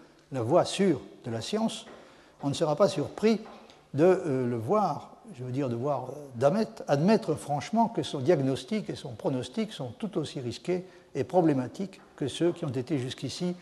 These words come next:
régulièrement démentis et même quelquefois ridiculisés par l'histoire.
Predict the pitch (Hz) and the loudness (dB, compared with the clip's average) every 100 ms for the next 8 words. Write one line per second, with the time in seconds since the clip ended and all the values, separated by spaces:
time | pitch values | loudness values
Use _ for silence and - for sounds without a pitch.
0 | - - 117 165 185 180 170 156 139 127 | -12 -8 4 6 8 6 6 2 -4 -4
1 | 123 117 175 180 - _ _ 135 139 190 | -6 -8 -8 -8 -10 _ _ -6 -4 -4
2 | - 127 139 - 175 190 156 135 139 143 | -6 -8 -6 -2 0 0 -2 -2 -2 -4
3 | 123 120 185 185 - - - 165 156 - | -4 2 2 2 -6 -18 -6 0 2 0
4 | 139 131 - | -4 -8 -10